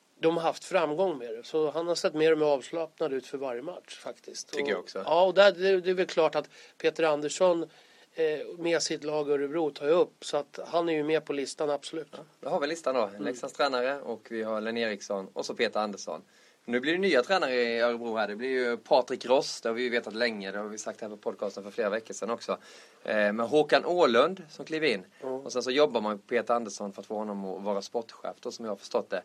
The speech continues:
Speaker 1: Mm.
Speaker 2: Sen kommer ju, eh, rally Tina Turner in där också i ledarstaben och ska vara lite mental tränare.
Speaker 1: Mm.
Speaker 2: Eh, det blir intressant att följa. Men, eh, Wikegård gick ut och, eh, tyckte det såg tunt ut att ta upp Ross och Åhlund.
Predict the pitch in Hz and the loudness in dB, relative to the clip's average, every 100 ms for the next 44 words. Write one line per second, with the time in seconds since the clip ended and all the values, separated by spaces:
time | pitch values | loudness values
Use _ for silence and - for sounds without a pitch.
0 | - 135 135 123 139 156 190 175 165 151 | -8 -12 -8 -2 -2 0 2 6 6 6
1 | 151 165 131 110 120 - - 123 107 101 | 8 8 6 0 -4 -10 -4 -2 -2 0
2 | 107 107 165 147 135 - 113 110 110 101 | 0 0 -2 -2 -2 -2 -2 2 0 0
3 | 98 90 98 101 110 104 104 107 101 120 | -4 -4 -6 -8 -8 -8 -8 -10 -2 0
4 | 98 95 123 113 92 90 98 _ - 143 | 0 -2 -2 0 -2 -8 -10 _ -10 -8
5 | 147 151 127 123 - 90 95 92 95 123 | -8 -10 -14 -14 -14 -10 -10 -10 -10 -10
6 | 147 220 - 123 101 104 113 98 87 _ | -10 -8 -4 -4 -4 -6 -4 -4 -6 _
7 | _ _ _ - 123 131 127 127 135 190 | _ _ _ -6 -2 0 4 4 4 2
8 | - 117 165 202 - 160 156 202 113 - | 2 4 4 4 -4 -8 -2 0 0 -2
9 | 120 113 113 113 104 71 - 123 120 120 | 0 2 2 2 0 -4 -10 -12 -8 -8
10 | 104 - - 180 190 147 - 107 85 - | -10 -18 -4 -2 -2 -4 -4 -4 -4 -16
11 | _ _ _ _ _ - - 127 110 - | _ _ _ _ _ -10 0 0 0 -4
12 | 113 120 - - - _ - 117 - 127 | 2 2 0 -10 -16 _ -18 -10 -4 -2
13 | 117 101 104 | -2 -4 -8